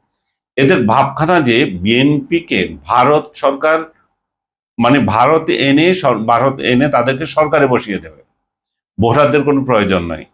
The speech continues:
তাহলে কি এটা হবে যে ভারত বাংলাদেশের, মনে করেন, ভোট চাচ্ছে না, যে বাংলাদেশের নির্বাচন আরো দেরিতে হোক, ইউনূস সরকার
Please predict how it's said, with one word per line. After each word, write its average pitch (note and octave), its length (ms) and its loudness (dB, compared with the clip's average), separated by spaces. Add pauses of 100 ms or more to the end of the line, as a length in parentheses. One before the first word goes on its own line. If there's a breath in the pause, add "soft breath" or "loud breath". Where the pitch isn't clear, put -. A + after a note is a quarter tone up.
(540)
তাহলে D#3 260 2
কি E3 220 -2
এটা D#3 380 0 (1160)
হবে B2 400 2
যে C3+ 200 2 (440)
ভারত A#2 300 2
বাংলাদেশের, G#2+ 800 0
মনে G#2 280 -4
করেন, G#2 400 -2 (360 soft breath)
ভোট A#2 360 0
চাচ্ছে A#2+ 420 -2
না, D#2 220 -6 (160)
যে F3+ 120 0
বাংলাদেশের D3 560 0
নির্বাচন B2+ 520 2
আরো A#2+ 260 2
দেরিতে A2 400 0
হোক, G#2+ 320 2
ইউনূস A2 320 -2
সরকার G#2+ 240 -2